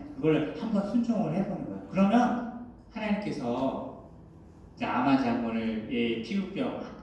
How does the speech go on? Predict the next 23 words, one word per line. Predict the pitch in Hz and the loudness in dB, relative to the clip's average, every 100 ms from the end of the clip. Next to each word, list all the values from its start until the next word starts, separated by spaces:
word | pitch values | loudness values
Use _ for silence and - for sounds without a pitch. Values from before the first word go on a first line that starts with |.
| - | -10
이 | 143 123 120 | -4 -2 -2
한센병, | - 196 180 160 151 - 135 | 0 -2 -2 -4 -4 -6 -4
문둥병을 | 143 147 147 131 139 - | -4 -4 -2 0 0 0
고쳐주신 | 120 147 143 - - 226 | -2 -2 -2 -4 -4 -4
것처럼 | 220 175 156 185 - - - - - | -4 -4 0 2 2 -2 -8 -12 -2
내 | 127 131 | 2 4
마음 | 120 120 120 | 4 2 0
가운데 | 110 110 110 - - - - | -2 -4 -4 -2 -2 -4 -6
있는 | 147 139 143 - - - | -2 0 2 0 -6 -6
모든 | 220 220 - | 0 2 2
것들을 | - 110 104 104 | 0 -4 -8 -10
다 | - - - | -12 -14 -16
이렇게 | - 98 - - - - - - - - - - - | -12 -12 -12 -16 -20 -20 -20 -20 -20 -20 -20 -20 -18
치료해 | - 190 175 160 | -12 -4 0 0
주시거든요. | - - - - - - - - - - - - - - - - | 0 -6 -10 -12 -14 -16 -18 -20 -20 -20 -20 -20 -20 -20 -20 -10
자-, | - - - - | -4 -2 -4 -4
작은 | - 143 175 180 | 0 2 2 2
거 | 170 | 2
하나 | - - 190 | 2 0 0
이렇게 | 147 127 117 113 - | -2 -2 -2 -4 -6
순종하는, | 190 190 180 165 135 117 104 - - - - | -4 -2 0 0 0 0 -2 -8 -12 -16 -12
그 | |
해보는 | 117 202 220 208 269 - - | -4 0 2 2 0 -2 -6